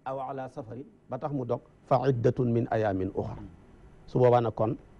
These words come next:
loolu laa doon wax rek ngir sof ko ci waxtaanu Imam Abdoulaye, waaye waxta-, waxtaan wu ama am solo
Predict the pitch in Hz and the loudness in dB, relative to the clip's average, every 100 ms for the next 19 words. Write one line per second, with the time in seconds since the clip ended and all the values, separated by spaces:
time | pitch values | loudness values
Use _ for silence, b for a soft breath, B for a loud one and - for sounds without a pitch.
0 | - 120 110 113 131 120 113 110 104 110 | 0 4 6 6 6 4 4 2 0 0
1 | 117 107 - 123 - 98 - 107 123 147 | 0 0 -2 -4 -2 -4 -2 -2 0 0
2 | 123 101 107 104 113 104 98 90 92 90 | 0 0 0 0 0 0 -2 -4 -4 -2
3 | 127 190 - - - - 110 107 104 107 | -4 -6 -12 -20 -20 -12 -2 0 2 0
4 | 107 - 104 101 104 101 101 98 104 117 | -2 -4 -2 -2 -2 -2 -2 -2 -2 -4
5 | 139 123 - 113 101 | -4 -6 -6 -4 -6